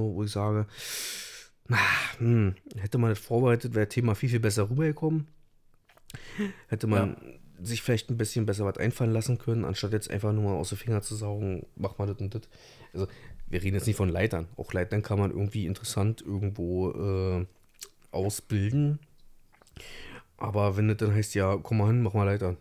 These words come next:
Speaker 1: Na, das ist eine Schiebleiter, das ist eine Steckleiter, die reicht bis zu dem Stock, die reicht bis zum dem Stock, ist das andere, dazu, wo ich sage, „Da ist jetzt ein Haus,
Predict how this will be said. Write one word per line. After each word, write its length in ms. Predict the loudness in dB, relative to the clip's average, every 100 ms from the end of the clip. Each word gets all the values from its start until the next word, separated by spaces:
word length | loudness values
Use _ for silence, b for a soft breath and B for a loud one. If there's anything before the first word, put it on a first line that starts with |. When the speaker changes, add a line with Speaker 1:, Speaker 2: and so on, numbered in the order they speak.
| -2
Speaker 1:
Na, 180 | 0 2
das 260 | 2 -2 -2
ist 220 | -10 -10
eine 200 | -10 -10
Schiebleiter, 880 | -2 -2 -2 0 2 2 2 0 0
das 180 | -4 -8
ist 180 | -12 -6
eine 180 | -6 -6
Steckleiter, 1040 | -4 -4 -2 0 2 2 0 -2 -2 -4 B B B B -4
die 120 | 0
reicht 300 | 2 2 0
bis 200 | -6 -4
zu 120 | -2
dem 220 | 0 2
Stock, 360 | 0 0 -2 0
die 100 | -2
reicht 300 | 0 0 0
bis 180 | -4 -6
zum 160 | -4 -2
dem 180 | 0
Stock, 300 | -2 -4 -6
ist 140 | -4 -6
das 100 | -2
andere, 240 | 0 0
dazu, 200 | -2 -2
wo 40 | -2
ich 100 | 0
sage, 320 | 2 2 0 B B B -4
„Da 200 | 0 2
ist 140 | 2 0
jetzt 220 | -2 -2
ein 140 | -2 2
Haus, 420 | 2 0 -4